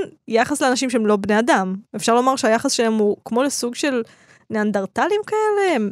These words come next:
שבט שצריך לתקשר איתו בצורה מסוימת, אה, איזושהי ציוויליזציה קדומה,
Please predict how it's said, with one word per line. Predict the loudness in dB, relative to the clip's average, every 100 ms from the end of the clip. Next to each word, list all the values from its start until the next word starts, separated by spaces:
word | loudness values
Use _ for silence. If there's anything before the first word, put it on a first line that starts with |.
| -6
שבט | -8 -4 2 2 2 -2
שצריך | -2 -2 -2 -2
לתקשר | -4 -6 -8 -6 0 0
איתו | 0 -2
בצורה | -4 -4 -4
מסוימת, | -4 -2 0 0 0 -4 -8 -20 -18 0
אה, | 2 4 4
איזושהי | 2 2 -2
ציוויליזציה | 0 -2 0 0 0 -2
קדומה, | -2 0 0 2 2 2